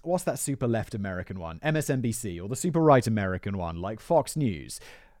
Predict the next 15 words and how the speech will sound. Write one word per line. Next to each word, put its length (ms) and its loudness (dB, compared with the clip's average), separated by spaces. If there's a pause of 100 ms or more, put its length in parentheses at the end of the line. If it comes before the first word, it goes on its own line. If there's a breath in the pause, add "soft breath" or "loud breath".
Either 340 8
way 140 12
you 120 6
look 140 8
at 80 6
it, 140 4
those 540 8
are 320 10
news 680 2
websites. 800 -6 (280 soft breath)
Like, 280 2 (360)
don't 520 4
go 340 8
to 200 2
Facebook 720 -2